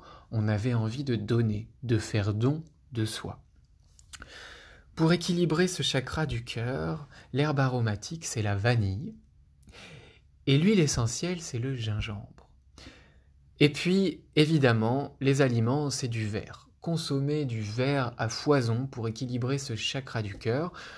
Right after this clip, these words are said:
Lorsque vous êtes un petit peu en manque d'affection, en manque de bienveillance vis-à-vis de vous-même, en manque d'amour-propre,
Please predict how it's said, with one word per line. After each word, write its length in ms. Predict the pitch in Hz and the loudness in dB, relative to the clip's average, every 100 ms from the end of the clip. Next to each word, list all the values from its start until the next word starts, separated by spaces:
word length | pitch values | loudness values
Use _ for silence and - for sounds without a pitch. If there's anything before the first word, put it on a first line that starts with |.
| - - | -16 2
Lorsque 360 | 139 151 - 156 | 4 4 2 0
vous 300 | 135 135 151 | 0 2 2
êtes 160 | 151 | 2
un 80 | 143 | -2
petit 220 | 135 139 | -2 -6
peu 400 | 135 143 147 147 147 - - - | -2 0 2 2 -2 -18 -8 0
en 120 | 143 | 2
manque 280 | 160 226 214 | 4 4 6
d'affection, 720 | 214 214 214 214 - 131 - - - - - - | 4 4 0 0 0 0 -2 -14 -20 -20 -16 -2
en 140 | 135 | 2
manque 240 | 147 170 135 | 4 2 2
de 120 | 131 | 0
bienveillance 720 | 120 139 190 180 151 147 147 | 0 2 2 4 4 4 4
vis-à-vis 400 | 123 117 123 139 | 2 4 4 4
de 80 | 131 | 2
vous-même, 440 | 117 107 113 170 | 2 2 0 -2
en 120 | 127 117 | -2 0
manque 440 | 123 175 185 147 | 0 2 0 0
d'amour-propre, 1080 | 127 127 120 113 - - 113 104 151 - | 0 2 2 0 -4 -4 2 2 2 -2